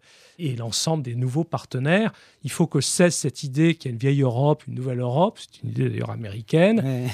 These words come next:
Speaker 1: <laughs> Maintenant, nous travaillons tous ensemble. Et alors, une dernière remarque qui est quand même importante. On se plaint beaucoup maintenant que les États-Unis se désintéressent de l'Europe, que le président Obama est plus tourné vers la Chine, comme on le disait tout à l'heure, que vers l'Europe. Mais finalement, c'est une chance, parce que ça veut dire que les Européens, maintenant,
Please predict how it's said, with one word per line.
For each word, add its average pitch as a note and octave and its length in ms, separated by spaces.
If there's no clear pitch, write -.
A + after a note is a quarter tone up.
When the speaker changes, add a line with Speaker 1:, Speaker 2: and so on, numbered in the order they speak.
Speaker 1:
<laughs> - 120
Maintenant, D#3 400
nous D#3 100
travaillons C#3+ 380
tous - 240
ensemble. F#3+ 420
Et E3 160
alors, D3+ 220
une B2+ 120
dernière E3+ 300
remarque C#3+ 380
qui - 40
est - 40
quand A#2+ 120
même E3 80
importante. - 680
On C#3 40
se - 160
plaint E3+ 280
beaucoup D3+ 420
maintenant C3+ 500
que - 160
les A#2 160
États-Unis A#2 440
se - 140
désintéressent A#2+ 580
de A2 60
l'Europe, G#2+ 400
que - 100
le A2+ 60
président C3 360
Obama A#2+ 460
est B2+ 40
plus - 280
tourné A#2+ 280
vers B2 120
la G2 120
Chine, D3+ 340
comme A#2 180
on - 20
le A#2 100
disait B2 160
tout - 200
à A2 40
l'heure, D3+ 220
que - 100
vers B2 120
l'Europe. B2+ 320
Mais D3 40
finalement, D3 320
c'est - 220
une G2+ 140
chance, - 600
parce - 140
que - 80
ça C3+ 140
veut B2+ 60
dire D3+ 140
que - 100
les A#2 80
Européens, B2 560
maintenant, D#3 500